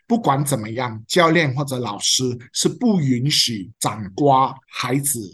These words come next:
或者这个行为的啦，这个我一定要说。为什么呢？因为这会影响到学生的心理的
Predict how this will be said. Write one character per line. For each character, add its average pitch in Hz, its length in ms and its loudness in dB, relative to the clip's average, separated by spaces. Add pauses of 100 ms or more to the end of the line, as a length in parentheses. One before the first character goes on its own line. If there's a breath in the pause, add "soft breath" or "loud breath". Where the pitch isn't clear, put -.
(100)
或 135 120 -4
者 104 180 -10
这 131 120 -10
个 135 120 -2
行 117 440 -4
为 98 140 -4
的 95 120 -10
啦， 98 180 -8 (160)
这 143 120 -2
个 131 100 2
我 110 160 -2
一 104 60 -8
定 123 120 -6
要 123 120 -4
说。 98 340 -6 (280 loud breath)
为 180 120 2
什 151 140 2
么 127 100 0
呢？ 127 200 -4 (280 loud breath)
因 160 140 4
为 180 240 4 (240 loud breath)
这 175 140 4
会 175 200 0
影 139 260 0
响 104 260 -4
到 139 180 -2
学 - 320 -4
生 131 260 0
的 135 80 -2
心 143 340 0
理 117 240 2
的 160 160 -10